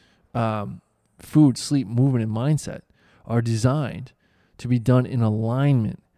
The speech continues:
with nature. They are a part of nature. So when people learn to hear what their body wants and to provide it with food from the earth and sync our sleep with their circadian rhythms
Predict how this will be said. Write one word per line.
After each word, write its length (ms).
with 240
nature. 480
They 160
are 260
a 120
part 340
of 140
nature. 440
So 380
when 160
people 340
learn 280
to 100
hear 180
what 120
their 120
body 280
wants 500
and 100
to 80
provide 400
it 100
with 120
food 540
from 260
the 140
earth 360
and 160
sync 340
our 160
sleep 460
with 160
their 120
circadian 540
rhythms 380